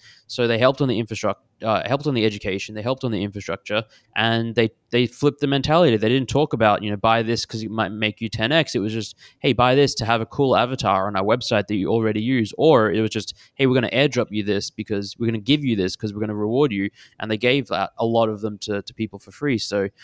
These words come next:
I think Reddit is the prime example. Uh, I'm gonna be looking to see how Starbucks does their, uh, N F T system, their, their, their Odyssey program, which is gonna be basically their loyalty rewards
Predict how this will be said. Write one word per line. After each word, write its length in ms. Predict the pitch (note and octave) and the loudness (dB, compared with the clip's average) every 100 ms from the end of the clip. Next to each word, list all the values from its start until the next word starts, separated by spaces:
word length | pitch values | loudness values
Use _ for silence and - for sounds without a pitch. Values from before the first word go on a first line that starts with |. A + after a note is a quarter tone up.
| - _ - | -20 _ -2
I 40 | |
think 140 | C#3+ | 0
Reddit 280 | A2+ A#2 A2 | 4 2 2
is 100 | E2+ | -2
the 80 | G#2 | -8
prime 260 | - G#2+ G#2+ | -4 -4 -4
example. 600 | G2+ G2+ G#2 G#2 G#2 - - | -4 -6 -4 -6 -6 -8 -6
Uh, 180 | G2+ G2+ | -4 -2
I'm 100 | B2+ | 0
gonna 120 | C3+ | 0
be 60 | |
looking 300 | A#2 A#2 A#2+ A2+ | -2 -4 -6 -8
to 540 | - A2 G#2+ G#2 G#2 | -4 -4 -4 -6 -8
see 160 | - A2+ | -8 -4
how 120 | G#2+ | -4
Starbucks 600 | - G#2 G#2+ G#2 G2+ - | -4 -2 0 -2 -4 -6
does 220 | G#2 G2+ | -8 -6
their, 380 | G2+ G#2 G#2 G#2 _ _ _ _ - | -4 -2 -4 -6 _ _ _ _ -6
uh, 180 | G#2 - | -6 -2
N 140 | G#2+ | -4
F 80 | G#2 | -2
T 180 | - G#2 | -4 -4
system, 400 | G#2 - G2+ G2 | -4 -10 -10 -4
their, 400 | G2 F#2+ A2+ - | -4 -2 -6 -8
their, 160 | - E2 - | -8 -8 -4
their 480 | G#2 G2 G2 F#2+ - | -2 0 -2 -4 0
Odyssey 460 | B2 B2 G#2+ A#2+ | 2 2 0 -6
program, 480 | A2 A2+ G#2+ A2 G#2+ | -2 0 2 0 0
which 220 | A2 - | -4 -6
is 100 | G#2+ | -8
gonna 200 | G#2 A2 | -6 -6
be 100 | G#2+ | -4
basically 380 | G#2 G#2+ - G#2+ | -4 -6 -6 -8
their 180 | G2+ G#2 | -6 -2
loyalty 420 | A2 A#2 A2+ A2+ | 2 4 2 -2
rewards 640 | A2 G#2+ G#2+ A2 G#2 G#2 | -4 -2 0 0 -2 -6